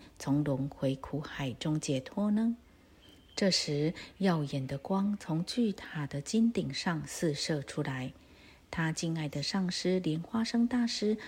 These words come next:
出现在光芒中。他对伊喜错家说：“法女，今天在喧扰的市场内，你将得到一个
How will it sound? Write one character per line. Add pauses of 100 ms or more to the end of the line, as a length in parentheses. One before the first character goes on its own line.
(160)
出
现
在
光
芒
中。 (880)
他
对
伊
喜
错
家
说 (420)
：“法
女， (540)
今
天
在
喧
扰
的
市
场
内， (240)
你
将
得
到
一
个